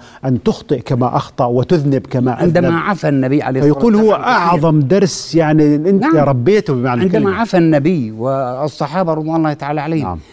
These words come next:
Speaker 2: عندما عفى عن ال-، الذين يستحقون العقاب، ماذا كانت
Speaker 1: بالضبط.
Speaker 2: النتيجة؟
Speaker 1: يعني هذا
Speaker 2: يعني
Speaker 1: اسمه
Speaker 2: أكبر
Speaker 1: جوش بلينجز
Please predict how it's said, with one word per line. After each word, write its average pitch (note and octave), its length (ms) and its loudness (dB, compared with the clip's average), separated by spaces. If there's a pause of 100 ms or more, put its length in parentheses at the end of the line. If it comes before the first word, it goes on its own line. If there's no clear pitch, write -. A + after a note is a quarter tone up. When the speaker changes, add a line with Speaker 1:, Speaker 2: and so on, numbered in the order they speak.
Speaker 2:
عندما E3+ 280 4
عفى G3+ 300 -4
عن F#3 180 2
ال-، E3+ 220 2
الذين C#3+ 420 0
يستحقون F#3+ 680 -2
العقاب، F3+ 380 -2
ماذا F#3+ 240 0
كانت G#3 300 -6
Speaker 1:
بالضبط. G#3 240 -2
Speaker 2:
النتيجة؟ D#3 300 -2
Speaker 1:
يعني B2+ 200 2
هذا D#3+ 220 2
Speaker 2:
يعني E3 140 2
Speaker 1:
اسمه D3 200 2
Speaker 2:
أكبر C#3 120 2
Speaker 1:
جوش - 640 0 (500)
بلينجز A#2+ 840 0